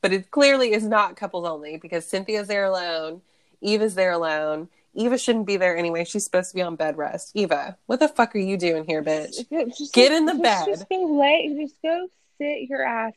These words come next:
Speaker 2: down somewhere.
Speaker 1: Doctor
Speaker 2: Like,
Speaker 1: Jackie
Speaker 2: she
Speaker 1: told
Speaker 2: thinks
Speaker 1: you.
Speaker 2: this is cute.
Speaker 1: Well, this is not a
Speaker 2: This
Speaker 1: game. You just almost, like, this is actually serious in real life. Like, you need to be laying <laughs> down. This is serious. And then she's like, "Oh, I can't bowl?"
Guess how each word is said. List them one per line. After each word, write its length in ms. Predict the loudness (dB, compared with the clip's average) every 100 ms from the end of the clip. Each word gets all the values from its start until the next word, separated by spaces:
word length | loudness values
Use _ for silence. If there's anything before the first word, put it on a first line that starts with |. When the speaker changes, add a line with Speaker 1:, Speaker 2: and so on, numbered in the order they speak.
| _
Speaker 2:
down 300 | -2 0 -4 -2
somewhere. 200 | 2 2
Speaker 1:
Doctor 120 | 0
Speaker 2:
Like, 80 | 2
Speaker 1:
Jackie 260 | 2 2 -2
Speaker 2:
she 60 |
Speaker 1:
told 320 | 2 2 2 0
Speaker 2:
thinks 140 | -2
Speaker 1:
you. 60 | 0
Speaker 2:
this 80 | -2
is 60 | -6
cute. 340 | 0 6 6
Speaker 1:
Well, 120 | 6
this 220 | 2 -2 0
is 100 | 0
not 320 | 0 -2 -2
a 60 |
Speaker 2:
This 100 | -4
Speaker 1:
game. 460 | 0 2 2 -2 -6 -10
You 220 | -6 -4
just 180 | -4 2
almost, 420 | 4 4 2 0
like, 220 | -4 -4
this 160 | -8 -8
is 80 | -4
actually 380 | -4 -2 -8
serious 520 | -6 -4 -2 -2 -4 -8
in 120 | -6
real 200 | -4 -2
life. 260 | -2 -4 -6
Like, 160 | -6 -6
you 160 | -8 -4
need 180 | -4 0
to 120 | 0
be 160 | 2 2
laying 280 | 2 2
<laughs> 340 | 2 2 4 4
down. 240 | 2 -2 -14 _ -20 _
This 140 | -8
is 160 | -8 -4
serious. 320 | 0 0 0
And 100 | -2
then 120 | -4
she's 160 | 0 0
like, 160 | 0 2
"Oh, 160 | 4 4
I 60 | 0
can't 340 | -4 -4 0
bowl?" 420 | 2 2 2 -2